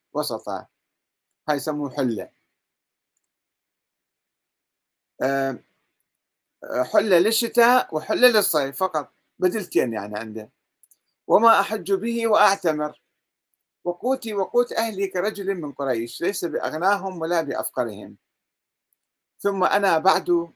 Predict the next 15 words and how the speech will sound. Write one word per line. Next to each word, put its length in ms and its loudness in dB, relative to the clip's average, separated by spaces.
رجل 280 -2
من 200 -10
المسلمين"، 720 -6
أنا 220 -10
رجال 320 -8
عادي 340 -6
يعني. 240 -12
وقال 360 6
عمر: 380 2
"إني 400 0
أنزلت 500 -2
نفسي 460 -2
من 140 -2
مال 300 -4
الله 460 0